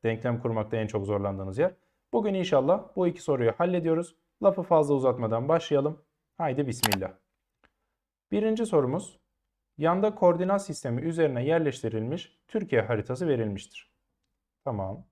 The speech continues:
illerimiz verilmiş, güzel güzel ülkemizin illeri.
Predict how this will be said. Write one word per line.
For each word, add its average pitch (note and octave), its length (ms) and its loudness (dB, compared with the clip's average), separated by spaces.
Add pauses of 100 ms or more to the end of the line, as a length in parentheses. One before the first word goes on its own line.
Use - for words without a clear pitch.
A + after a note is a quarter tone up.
(200)
illerimiz A2 480 -2
verilmiş, G2 520 -8
güzel G#2 300 0
güzel G2+ 300 -6 (580)
ülkemizin G#2 460 -6
illeri. F#2+ 400 -6